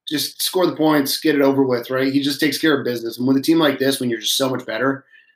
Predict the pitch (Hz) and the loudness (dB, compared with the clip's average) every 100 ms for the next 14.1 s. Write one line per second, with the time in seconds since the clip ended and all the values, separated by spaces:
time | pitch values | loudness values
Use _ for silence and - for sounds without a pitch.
0 | _ 123 127 123 120 120 135 139 127 139 | _ -4 0 2 0 -2 -2 0 2 4
1 | 143 139 - 139 139 139 143 143 139 131 | 4 0 0 0 2 2 2 2 2 2
2 | 127 127 _ _ _ _ _ 131 127 131 | -2 -6 _ _ _ _ _ -4 -2 2
3 | 135 131 127 131 123 113 110 117 - 123 | 2 0 -2 0 0 -2 -6 -8 -8 -2
4 | 131 131 - _ _ _ _ - 123 - | 0 0 -6 _ _ _ _ -8 -6 -6
5 | - _ 147 151 147 147 147 135 123 143 | -10 _ 2 4 6 4 2 -2 2 2
6 | 143 - _ - - 120 120 113 110 139 | 2 -4 _ -20 -8 -4 -4 -6 -2 2
7 | 139 135 135 131 127 123 120 - 139 143 | 2 4 2 2 0 -2 -2 0 2 4
8 | 139 139 135 131 123 123 127 123 123 135 | 6 4 2 0 0 0 0 0 2 4
9 | 135 - 131 123 127 131 131 131 - - | 4 0 -6 -4 0 0 2 -2 -2 -2
10 | 131 131 131 131 127 120 107 - - - | 2 4 4 0 0 -2 -4 -16 -18 -4
11 | 139 143 120 131 127 117 - 117 117 107 | -2 -2 0 -2 0 -4 -6 -6 -6 -6
12 | 104 131 139 160 151 127 127 135 127 131 | -4 0 2 4 2 2 2 4 2 0
13 | 127 120 117 - - 120 120 117 117 156 | -2 -4 -4 -10 -2 0 2 2 4 2
14 | 160 | 0